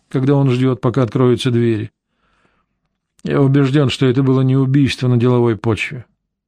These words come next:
Вы ведь профессионал, Николай Гаврилович. И, судя по вашему званию, работаете в милиции не первый год. И вы тоже прекрасно знаете, что заказные убийства не совершаются пепельницей,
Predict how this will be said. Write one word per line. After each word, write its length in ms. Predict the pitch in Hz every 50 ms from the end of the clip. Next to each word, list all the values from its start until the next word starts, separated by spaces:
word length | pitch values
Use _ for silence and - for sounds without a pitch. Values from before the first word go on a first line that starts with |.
| _ _ _ _ _ -
Вы 140 | 165 180 175
ведь 120 | 139 117
профессионал, 680 | - 143 135 117 - - 143 139 151 151 131 110 90 95
Николай 380 | 95 101 95 - 131 127 120 107
Гаврилович. 460 | 101 98 95 95 92 - - - - _ _ _ _ _ _ _ _ _ _ _ _ _ _ _ _ -
И, 60 | 139
судя 240 | - 165 160 135 131
по 100 | 147 151
вашему 360 | 151 151 143 - 156 143 135
званию, 480 | 123 131 143 147 147 147 143 135 127
работаете 460 | 123 127 127 135 131 127 127 104 123 135
в 40 |
милиции 420 | 135 131 131 135 143 131 - - 127
не 140 | 123 123 117
первый 360 | 107 143 131 120 120 123 120
год. 300 | 120 127 123 107 - _ _ _ _ _ _ _ _ _ _ _ _ _ _ _ _ _ _ _
И 60 | -
вы 120 | 170 170 165
тоже 280 | - 175 175 165 143 147
прекрасно 500 | 131 147 147 117 143 156 147 - 143 143
знаете, 560 | 123 127 151 147 147 147 139 127 - 135 127
что 180 | 117 - - 131
заказные 460 | 131 139 170 151 165 190 185 170 165
убийства 400 | 160 156 185 180 151 - - 170
не 160 | 170 185 196
совершаются 840 | 175 - 190 185 170 139 - - 180 180 170 165 151 156 - 165 147
пепельницей, 1040 | 107 - 139 131 127 123 120 - 123 117 117 117 110 101 - - 127 120 120 113